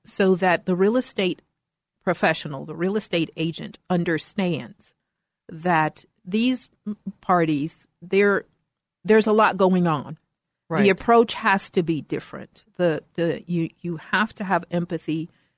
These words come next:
Speaker 1: You, this is not for the faint of heart.
Speaker 2: What I'm hearing there is you're, you're coming at it through the lens of the law
Speaker 1: Yes.
Speaker 2: to real estate.
Speaker 1: Yes.
Speaker 2: And so if you really think about, the, we talk about eyes wide open a lot,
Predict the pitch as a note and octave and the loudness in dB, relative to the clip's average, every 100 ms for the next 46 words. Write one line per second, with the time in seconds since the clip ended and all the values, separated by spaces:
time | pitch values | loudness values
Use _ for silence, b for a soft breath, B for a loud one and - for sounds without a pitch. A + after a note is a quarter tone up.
0 | _ _ E3+ F#3 E3 F#3 G3 A#3+ G#3+ F#3+ | _ _ -4 -2 -2 -2 -2 -2 0 2
1 | F#3+ F#3+ - F#3 E3+ E3 D#3 D#3 D3 D3 | 4 2 0 -2 -2 -4 -4 -6 -6 -6
2 | A2 - - b b - G3 F#3 F3 G3+ | -6 -10 -20 b b 0 2 2 0 0
3 | A3+ F3+ E3 D3+ D3 - D#3 C#3+ D3+ D3 | 0 -2 -4 -2 -2 -4 -8 -6 -6 -4
4 | C#3+ - _ - _ _ D#3+ - E3 - | -6 -10 _ -20 _ _ -18 -12 -12 -10
5 | - G#3 F#3 - D#3+ D#3+ D#3+ B2+ - _ | -4 -2 -2 -4 -2 0 0 -2 -6 _
6 | _ F3 D#3+ C#3+ D3 E3+ D#3+ D#3 - - | _ -8 -6 -6 -4 -4 -4 -8 -12 -8
7 | C#3+ C3+ C3 C3 _ _ _ _ D#3+ C#3 | -6 -6 -8 -14 _ _ _ _ -4 -4
8 | B2 E3+ D3+ A2+ A#2 - F#3 - G3 C#3 | 0 4 4 2 -2 -6 -6 -2 -2 -2
9 | C#3 A#2 - - - _ _ - C#3+ D3+ | -4 -4 -10 -20 -20 _ _ -12 -6 -6
10 | - D#3 D#3+ E3+ D#3+ D3 D#3+ D3+ C3 A#2 | -4 -6 -2 0 0 -2 -6 -6 -6 -8
11 | - - B2 E3 E3+ C#3+ D3+ A#2+ - C#3+ | -10 -16 -10 -10 -8 -10 -10 -6 0 0
12 | C#3+ C#3 A#2 C3+ D3 B2+ A#2+ B2 A#2 C3+ | 0 -6 -10 -10 -12 -16 -20 -18 -18 -18